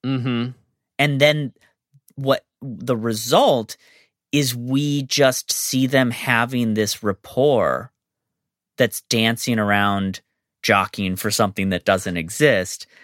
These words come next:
Speaker 2: And so they're really just, like, coexisting in the room together in, like, this weird, floaty, <laughs> like, just uncomfortable way.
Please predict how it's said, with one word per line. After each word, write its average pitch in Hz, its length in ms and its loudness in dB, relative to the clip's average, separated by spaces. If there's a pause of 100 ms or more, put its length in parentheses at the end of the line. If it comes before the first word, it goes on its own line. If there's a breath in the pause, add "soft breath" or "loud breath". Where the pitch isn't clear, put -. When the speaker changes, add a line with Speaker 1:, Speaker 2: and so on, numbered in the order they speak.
(340 soft breath)
Speaker 2:
And 127 140 0
so 151 120 4
they're 147 160 2
really 175 300 0
just, 147 380 -2
like, 123 300 2 (520)
coexisting 151 1120 -2
in 135 280 0
the 127 100 2
room 117 480 0
together 143 600 2 (100)
in, 123 180 -2
like, 104 380 0
this 117 200 -4
weird, 123 640 2
floaty, 110 920 2 (180)
<laughs> - 140 -12
like, - 360 -8
just - 340 -8
uncomfortable 147 880 0
way. 123 420 0